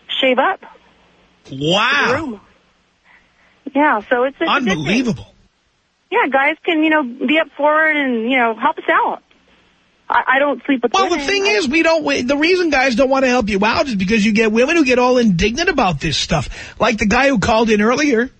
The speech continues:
Speaker 2: who got a lecture about how a woman believed it was all natural and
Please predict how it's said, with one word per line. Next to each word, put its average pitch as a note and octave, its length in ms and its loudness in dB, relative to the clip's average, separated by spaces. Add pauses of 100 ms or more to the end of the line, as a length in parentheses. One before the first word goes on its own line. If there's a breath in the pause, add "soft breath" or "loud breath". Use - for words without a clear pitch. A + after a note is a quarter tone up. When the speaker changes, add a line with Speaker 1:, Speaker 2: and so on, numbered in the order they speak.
(920 soft breath)
Speaker 2:
who A#3+ 120 -2
got A#3 200 0
a A3 40 0
lecture A3 420 0
about G3 220 2
how F#3 140 2
a F#3+ 60 2
woman G3+ 260 2
believed F#3+ 240 2
it - 80 -2
was E3 140 2
all G3 200 4
natural G3+ 720 0
and D#3 220 -6